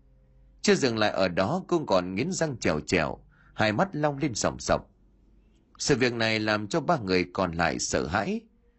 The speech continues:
Lại chẳng có ai có chút kiến thức nào về sơ cứu y tế hay là tâm linh, cho nên chỉ đành ứng im cầu nguyện. Chừng nửa giờ đồng hồ sau thì Cúc trở lại bình thường. Cô nhắm tịt mắt lại, ngồi xếp bằng dưới đất, rồi lẩm bẩm điều gì đó ở trong miệng.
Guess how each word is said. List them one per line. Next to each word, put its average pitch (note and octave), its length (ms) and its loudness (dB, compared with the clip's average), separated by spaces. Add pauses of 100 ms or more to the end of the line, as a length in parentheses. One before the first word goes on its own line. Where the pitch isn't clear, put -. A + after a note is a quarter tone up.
(120)
Lại G#2 360 2
chẳng F#2 220 -2
có E2+ 180 -2
ai F#2+ 260 2
có B2 240 -4
chút C#3 220 0
kiến B2+ 200 0
thức G3 180 0
nào E2 440 0
về E2+ 200 2
sơ C#3 280 0
cứu D3+ 120 0
y C3 180 0
tế D3+ 400 0 (260)
hay D3 140 0
là E2 140 0 (120)
tâm B2+ 180 -2
linh, A#2+ 280 -4 (320)
cho F3 120 4
nên E3 220 0
chỉ G2+ 140 2
đành E2+ 380 -2
ứng F3+ 200 -2
im D3+ 240 -2
cầu D#2 200 -2
nguyện. D2+ 280 -2 (1080)
Chừng C3+ 200 2
nửa A#2 160 4
giờ A2+ 140 0
đồng G#2+ 240 -2
hồ G#2 160 0
sau E3 340 0
thì A2 160 -2
Cúc G3 260 -2
trở G2 140 2
lại F2+ 200 0
bình E2 260 -2
thường. D#2 420 -2 (320)
Cô F3+ 100 4
nhắm F3 340 0
tịt G2 160 2
mắt E3+ 220 -2
lại, E2+ 400 0
ngồi G2 160 2
xếp - 220 0
bằng E2 300 -2
dưới C#3+ 160 -2
đất, G3+ 200 0 (340)
rồi A2+ 220 2
lẩm G2 240 0
bẩm E2+ 300 0
điều F2 200 2
gì E2 180 -2
đó F#2+ 300 0
ở E2+ 100 0
trong G2 300 -2
miệng. D2+ 220 0